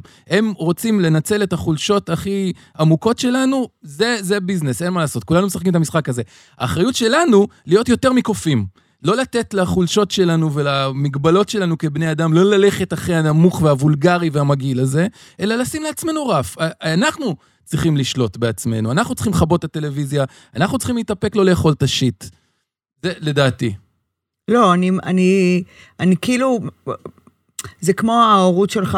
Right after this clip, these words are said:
Speaker 2: וההורות שלי, איפה ב-, איפשהו באמצע.
Speaker 1: כן.
Speaker 2: אז גם ה-, מה שאתה אמרת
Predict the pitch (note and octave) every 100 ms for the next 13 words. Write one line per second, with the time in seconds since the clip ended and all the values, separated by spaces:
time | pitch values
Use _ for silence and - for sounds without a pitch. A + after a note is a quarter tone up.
0 | F#3 F3+ F3 F3+ F#3 F#3 F3+ F3+ - E3+
1 | E3 E3+ - F#3+ F#3+ E3 D#3+ F#3 G#3+ C#4+
2 | D4+ - _ _ - C#3 A2+ F#2 - F3
3 | D#3+ E3 A3+ A#3+ A3+ _ - F3 D#3+ G3
4 | G3 A3 F#3 - F#3 F#3+ F#3 F#3